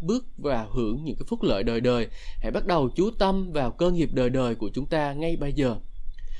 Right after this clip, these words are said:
Đừng có tư tưởng rằng bạn sẽ không thể bị lừa dối đâu. Cũng đừng suy nghĩ rằng hội thánh của bạn luôn luôn đúng và họ không thể nào lừa dối bạn được. Hội thánh có thể bạn,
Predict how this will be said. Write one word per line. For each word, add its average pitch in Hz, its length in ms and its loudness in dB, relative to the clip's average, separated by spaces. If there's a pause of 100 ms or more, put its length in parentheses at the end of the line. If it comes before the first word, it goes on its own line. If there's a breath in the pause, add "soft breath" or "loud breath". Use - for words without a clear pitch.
(140 soft breath)
Đừng 165 160 4
có 185 120 2
tư 247 160 2
tưởng 131 320 2
rằng 165 200 0
bạn 117 200 0
sẽ 139 140 -2
không 208 240 6
thể 131 220 4
bị 131 160 2
lừa 120 160 4
dối 131 220 0
đâu. 185 260 2 (240 loud breath)
Cũng 160 120 2
đừng 190 120 8
suy - 160 2
nghĩ 143 180 4
rằng 165 240 2
hội 123 160 2
thánh 156 220 -2
của 156 80 2
bạn 131 240 2
luôn 175 180 4
luôn 180 200 2
đúng 180 260 2
và 185 100 2
họ 117 340 -2 (300)
không 208 200 2
thể 135 160 2
nào 160 140 0
lừa 131 180 2
dối 120 260 0
bạn 110 220 -2
được. 131 180 2 (320 loud breath)
Hội 123 160 0
thánh 147 200 0
có 220 120 2
thể 175 160 -2
bạn, 127 480 -4